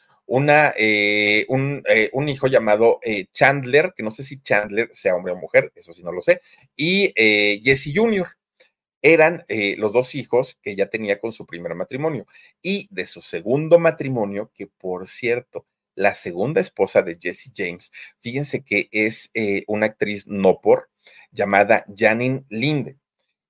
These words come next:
Y resulta que con esta mujer, guapísima y exuberante,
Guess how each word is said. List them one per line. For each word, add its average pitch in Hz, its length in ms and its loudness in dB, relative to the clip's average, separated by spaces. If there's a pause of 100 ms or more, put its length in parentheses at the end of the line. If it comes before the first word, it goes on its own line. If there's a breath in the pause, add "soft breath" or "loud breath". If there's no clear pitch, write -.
Y 143 120 -4
resulta 160 500 2
que 151 180 -2
con 120 320 2
esta 127 300 0
mujer, 131 560 0 (840)
guapísima 95 680 -4
y 90 80 -2
exuberante, 92 760 -2